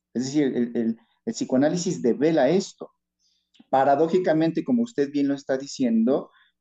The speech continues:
se defiende de eso, es decir, de eso no quiere saber. Entonces, creo que elevar, como usted bien lo estaba diciendo, ¿no? O darle el peso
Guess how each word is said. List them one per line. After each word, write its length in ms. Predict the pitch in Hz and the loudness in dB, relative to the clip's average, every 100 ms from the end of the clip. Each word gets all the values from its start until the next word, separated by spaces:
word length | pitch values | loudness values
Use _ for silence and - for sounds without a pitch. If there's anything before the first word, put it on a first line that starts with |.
| _ - | _ -18
se 220 | - 117 | -6 -4
defiende 580 | 110 - 135 147 170 156 | -4 -4 0 0 0 0
de 240 | 107 139 | 2 2
eso, 180 | 226 - | 2 -2
es 80 | 131 | -6
decir, 300 | 120 120 110 | -4 -4 -2
de 200 | 107 127 | 0 0
eso 280 | 151 156 147 | -2 -2 -2
no 340 | 113 120 139 - | 0 0 -2 -6
quiere 200 | 120 104 | -6 -4
saber. 480 | 95 92 160 185 - _ _ _ _ | -4 -2 -2 -2 -8 _ _ _ _
Entonces, 440 | 107 135 165 160 - | -4 -2 -2 -6 -4
creo 320 | 233 294 370 | 0 2 0
que 360 | 277 254 262 - _ _ _ _ _ | 2 2 2 -4 _ _ _ _ _
elevar, 600 | 127 131 135 170 190 180 | 2 4 4 4 4 0
como 160 | 131 120 | -2 -2
usted 280 | 117 151 147 | -2 -2 -2
bien 240 | 143 143 | -2 -2
lo 80 | 135 | -4
estaba 360 | 131 135 135 127 | -4 -2 -2 -2
diciendo, 400 | 113 - 107 101 | -4 -6 -4 -2
¿no? 160 | 117 | 0
O 140 | 120 120 | 0 2
darle 340 | 143 160 156 | 2 2 0
el 160 | 131 - | -2 0
peso 500 | 160 151 156 87 - | 0 0 -4 -12 -14